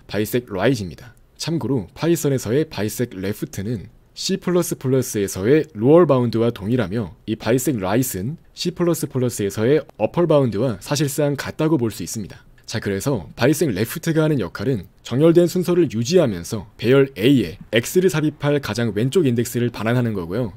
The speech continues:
그리고 바이섹 라잇은 정렬된 순서를 유지하면서 배열 A에 가장 오른쪽 인덱스를 반환하는 함수라고 할 수 있습니다. 예를 들어서 이와 같이 현재 정렬된 리스트가 있다고 해보겠습니다.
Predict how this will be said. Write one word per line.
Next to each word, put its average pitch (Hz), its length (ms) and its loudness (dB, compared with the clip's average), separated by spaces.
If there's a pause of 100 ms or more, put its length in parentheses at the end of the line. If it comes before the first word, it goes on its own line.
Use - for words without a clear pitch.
(160)
그리고 123 260 2
바이섹 131 420 -2
라잇은 104 520 -2 (120)
정렬된 170 400 4
순서를 170 440 0
유지하면서 120 760 -2
배열 135 320 4
A에 117 480 0 (140)
가장 131 340 0
오른쪽 165 380 4
인덱스를 107 580 -2 (100)
반환하는 139 480 2
함수라고 135 460 0
할 110 80 2
수 - 140 -8
있습니다. 98 440 -10 (220)
예를 156 220 6
들어서 113 320 0
이와 110 180 2
같이 98 460 -4 (180)
현재 170 180 2
정렬된 147 380 2
리스트가 117 380 -2
있다고 95 320 -4
해보겠습니다. 120 640 -4